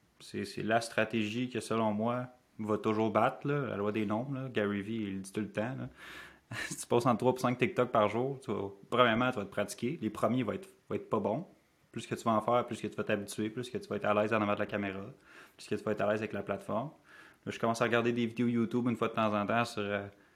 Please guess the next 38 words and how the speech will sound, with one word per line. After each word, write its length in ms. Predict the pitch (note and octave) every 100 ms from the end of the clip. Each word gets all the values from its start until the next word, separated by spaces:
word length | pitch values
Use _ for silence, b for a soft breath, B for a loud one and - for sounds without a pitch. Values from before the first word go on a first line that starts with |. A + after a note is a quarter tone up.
| b b
c'est 140 | -
des, 140 | G#2 G#2
des 200 | A2+ G#2
trucs, 300 | A#2 A2+ C3
des 180 | A2
astuces 520 | G#2+ G#2 - - A#2 -
pour 200 | A2 G#2+
aller 140 | G#2+
plus 140 | G2 G#2+
vite. 220 | A#2 - -
Puis 120 | -
c'est 160 | G2 G#2
des, 160 | G#2 G2 - _
des 80 | A#2
stratégies 500 | G#2+ A2+ G#2+ G#2+ A2
de 100 | G#2
poster 560 | G2 A2+ A2+ - A2 G#2+
entre 200 | G2+ -
certaines 360 | - - A2
heures, 360 | G2+ G2 G#2 - -
puis 80 |
des 160 | G2+ G#2
hashtags 480 | A2+ A2 - A#2 A2+
spécifiques, 680 | - A2+ - - G#2 - -
puis 100 | A#2
des, 240 | G#2+ G2+ G2+
euh, 80 | G2 G#2+ _ B B B B B -
des, 320 | G2+ G2 F#2+
mets 220 | G2 A#2
certaines 460 | A#2 - A#2 B2 A#2
chansons, 640 | - A#2 A2 A#2 A#2 A2+
puis, 240 | A2 G#2 G2+
euh, 180 | G2+ G2 B B B B
fais, 400 | - A2 A2 G#2
fais 120 | G2+
certaines 300 | A2 A#2 A#2+
choses, 320 | A2+ A2 C3 C3
là. 300 | B2+ A2